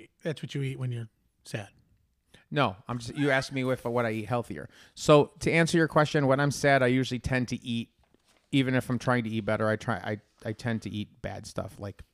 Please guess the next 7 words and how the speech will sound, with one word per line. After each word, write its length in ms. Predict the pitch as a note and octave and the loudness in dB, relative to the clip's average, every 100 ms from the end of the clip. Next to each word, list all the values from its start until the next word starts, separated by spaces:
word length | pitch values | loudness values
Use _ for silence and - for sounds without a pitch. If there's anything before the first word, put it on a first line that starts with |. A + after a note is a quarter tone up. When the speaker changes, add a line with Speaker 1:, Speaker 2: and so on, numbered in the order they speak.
| _ _ _ _ _ _ _ _ _ _ _ _ _ _ _ - | _ _ _ _ _ _ _ _ _ _ _ _ _ _ _ -6
Speaker 2:
anything 440 | G#2+ G2+ F#2 F#2+ | -4 -4 -8 -10
that's 160 | F#2+ - | -12 -12
bad, 320 | G2 G2+ - _ - | -12 -12 -14 _ -10
you 100 | A2 | -8
know, 140 | G#2+ | -8
like 140 | G2+ | -10
a 80 | G#2 | -12